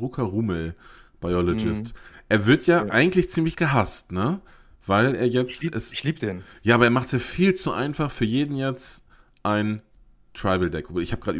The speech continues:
Speaker 1: bei E D H Track gesehen, das heißt Typel. Ich bin auch schon mal drüber
Speaker 2: Mhm.
Speaker 1: gestolpert, weil, ne, weil man sonst über die
Speaker 2: Ja.
Speaker 1: Indianerstämme wieder so schlecht redet. Also ein Typal-Deck
Speaker 2: Genau.
Speaker 1: zu bauen.
Speaker 2: Mhm.
Speaker 1: Du
Speaker 2: Ähm,
Speaker 1: findest
Speaker 2: ich
Speaker 1: ihn
Speaker 2: find
Speaker 1: cool?
Speaker 2: den ex-, ich find den genial, weil das Problem ist,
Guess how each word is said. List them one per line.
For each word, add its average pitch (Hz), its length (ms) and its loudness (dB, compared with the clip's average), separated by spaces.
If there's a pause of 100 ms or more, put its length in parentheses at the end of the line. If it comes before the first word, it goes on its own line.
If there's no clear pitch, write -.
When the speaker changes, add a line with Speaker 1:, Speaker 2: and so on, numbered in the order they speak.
Speaker 1:
bei 95 120 -4
E 95 140 -2
D 98 160 -2
H 120 140 -2
Track 82 160 -6
gesehen, 87 200 -6
das 90 120 -8
heißt - 280 -8
Typel. 117 760 -2 (340)
Ich - 100 -16
bin 127 120 0
auch 123 100 0
schon 120 140 -4
mal 101 60 -4
drüber 101 160 -8
Speaker 2:
Mhm. 95 80 -4
Speaker 1:
gestolpert, 104 520 -2
weil, 92 340 0
ne, 92 200 -6
weil 87 80 -4
man 85 160 -6
sonst 87 240 -8
über 87 140 -8
die 90 100 -8
Speaker 2:
Ja. 107 80 -4
Speaker 1:
Indianerstämme 80 560 -6
wieder 78 140 -10
so 78 80 -14
schlecht - 300 -16
redet. 87 260 -14 (360)
Also 92 200 -4
ein 95 160 -4
Typal-Deck 156 380 -2
Speaker 2:
Genau. 82 140 -6
Speaker 1:
zu - 180 -12
bauen. 76 400 -10 (760)
Speaker 2:
Mhm. 202 320 -10 (560)
Speaker 1:
Du 120 80 0
Speaker 2:
Ähm, 117 120 4
Speaker 1:
findest 120 200 0
Speaker 2:
ich 165 60 0
Speaker 1:
ihn 147 80 -2
Speaker 2:
find 160 140 2
Speaker 1:
cool? 131 100 6
Speaker 2:
den 185 100 0
ex-, - 240 -12 (380)
ich 120 140 -6
find 143 180 0
den 110 120 -6
genial, 90 520 -6
weil 117 200 2
das 127 180 -4
Problem 127 400 -4
ist, 202 280 -8